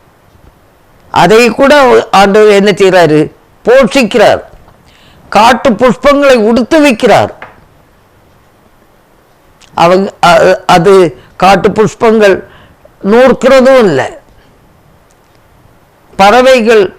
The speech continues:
விதைக்கிறதும் இல்லை, அவைகளையும் போஷிக்கிறார்,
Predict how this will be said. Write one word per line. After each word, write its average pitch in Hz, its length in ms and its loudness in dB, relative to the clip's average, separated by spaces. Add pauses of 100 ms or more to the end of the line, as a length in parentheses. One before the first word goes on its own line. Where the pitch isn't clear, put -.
(140)
விதைக்கிறதும் 269 760 0
இல்லை, 139 340 -2 (1300)
அவைகளையும் 262 760 0
போஷிக்கிறார், 214 720 0